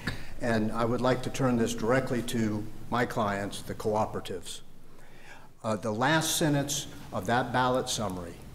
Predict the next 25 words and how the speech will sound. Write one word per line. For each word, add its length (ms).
doesn't 640
just 480
kind 300
of 120
inform 680
or 120
partially 580
inform, 680
it 200
affirmatively 800
misleads 960
and 220
does 200
not 460
tell 240
the 120
truth 520
with 180
regard 460
to 100
the 160
impact 560
on 140
cooperatives. 800
And 340